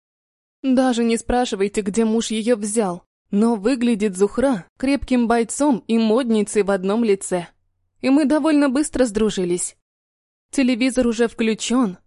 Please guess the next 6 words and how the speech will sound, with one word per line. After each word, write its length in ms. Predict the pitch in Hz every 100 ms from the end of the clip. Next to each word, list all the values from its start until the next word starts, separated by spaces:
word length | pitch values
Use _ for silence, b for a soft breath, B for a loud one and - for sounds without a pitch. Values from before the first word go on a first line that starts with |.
| -
на 220 | 220 240
экране 400 | 247 277 294 262
светится 560 | 262 202 262 269 254 233
заставка 560 | 226 226 285 285 - 220
новостного 540 | 208 220 254 254 269
канала. 600 | 277 294 240 170 170